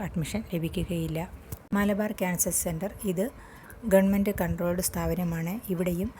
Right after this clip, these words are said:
ഡയറക്റ്റ് അഡ്മിഷൻ ലഭിക്കുകയില്ല. എൽ ബി എസിന്റെ വെബ്സൈറ്റിലൂടെ തന്നെ ആപ്ലിക്കേഷൻ നൽകണം. സിമറ്റിന്റെ കോളേജുകളുടെ ലിസ്റ്റാണ് ഇത്. സിമറ്റിന്റെ കോളേജുകളുടെ അഡ്മിഷനും മുഴുവനും എൽ ബി എസിന്റെ വെബ്സൈറ്റിലൂടെ തന്നെയാണ്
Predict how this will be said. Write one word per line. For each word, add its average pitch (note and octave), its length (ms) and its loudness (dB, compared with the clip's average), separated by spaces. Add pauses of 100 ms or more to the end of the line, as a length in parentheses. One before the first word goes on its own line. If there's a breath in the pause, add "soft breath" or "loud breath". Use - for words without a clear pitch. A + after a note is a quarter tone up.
(220 loud breath)
ഡയറക്റ്റ് F3 460 2
അഡ്മിഷൻ E3 420 -4
ലഭിക്കുകയില്ല. E3+ 580 -2 (180)
എൽ E3+ 120 -2
ബി F3 120 2
എസിന്റെ E3+ 300 -2
വെബ്സൈറ്റിലൂടെ F3 640 0 (100)
തന്നെ F3 240 0 (180)
ആപ്ലിക്കേഷൻ E3+ 520 -2 (100)
നൽകണം. D#3+ 380 -4 (800 loud breath)
സിമറ്റിന്റെ G#3 560 4
കോളേജുകളുടെ E3+ 640 2
ലിസ്റ്റാണ് E3 500 2
ഇത്. D#3+ 120 0 (160)
സിമറ്റിന്റെ F#3 520 2
കോളേജുകളുടെ E3+ 760 0
അഡ്മിഷനും E3+ 640 0
മുഴുവനും E3+ 420 2 (640 loud breath)
എൽ F#3+ 160 4
ബി G3 140 4
എസിന്റെ F#3+ 320 2
വെബ്സൈറ്റിലൂടെ F3 680 0
തന്നെയാണ് E3 480 0